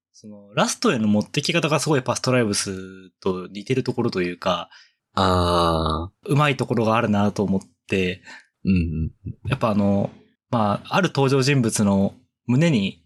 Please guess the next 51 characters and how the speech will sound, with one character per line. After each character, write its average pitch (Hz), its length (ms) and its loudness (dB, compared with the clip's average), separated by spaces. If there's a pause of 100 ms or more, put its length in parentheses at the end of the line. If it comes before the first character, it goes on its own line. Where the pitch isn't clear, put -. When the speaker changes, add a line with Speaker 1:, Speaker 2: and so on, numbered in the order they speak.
(160)
Speaker 1:
あ 120 120 0
る 104 300 -2
カ - 120 0
セ 143 100 2
ッ 139 60 -2
ト 151 100 0
テ 151 180 2
ー 143 60 -12
プ 113 80 0
が 101 100 2
何 143 180 2
を 120 80 2
意 110 80 4
味 110 80 2
し - 60 2
て 107 100 -4
る 104 60 -2
か 95 100 -4
っ - 100 -12
て 104 100 -2
い 101 160 -2
う。 98 180 -6 (760)
Speaker 2:
う - 20 -4
ん。 87 300 0 (280)
Speaker 1:
<laughs> - 280 -20
そ - 200 0
こ 220 160 0
が 208 160 4
な 214 120 4
ん 214 60 4
か 131 140 0
も 123 520 2
う、 - 100 -14 (180)
Speaker 2:
<laughs> - 180 -14
Speaker 1:
あ 180 460 2
ー - 20 -20
っ - 40 -20
て 131 100 -2
な 110 100 2
っ - 80 -18
た 110 120 -4
と 113 100 -4
い 104 80 2
う 98 60 -2
か。 98 340 -2 (920)
Speaker 2:
そ - 280 -2
う - 80 -12
で - 60 -12
す - 200 -12
ね。 87 260 -12
も 80 500 -10